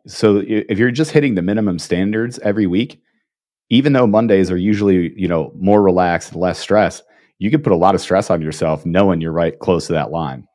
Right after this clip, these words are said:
Like, that is not a comfortable feeling because you can't, you know, they call it redlining. You can't double red an event. So let's say you fail push-ups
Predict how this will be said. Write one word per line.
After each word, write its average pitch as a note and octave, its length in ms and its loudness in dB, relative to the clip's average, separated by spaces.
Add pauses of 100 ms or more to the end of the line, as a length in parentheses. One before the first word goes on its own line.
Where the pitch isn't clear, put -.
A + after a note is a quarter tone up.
(340)
Like, E2+ 160 -2
that G3+ 160 4
is F2+ 140 0
not G#2 180 4
a F2+ 40 -2
comfortable F#2 400 -4
feeling E2 340 -4
because D#2+ 260 -6
you A2 80 2
can't, A#2+ 300 -4 (140)
you F#2 140 -2
know, D#2+ 220 -4 (400)
they G2 140 0
call A2 200 4
it F#2+ 80 -2
redlining. F#2+ 540 2
You E2 100 -4
can't G2+ 300 -4
double G2 240 2
red F#2 260 2
an E2+ 120 -4
event. D#2 340 -2
So E2+ 120 -8
let's E2+ 140 -8
say F#2 120 0
you F2 180 -4
fail F#2+ 260 2
push-ups - 640 -2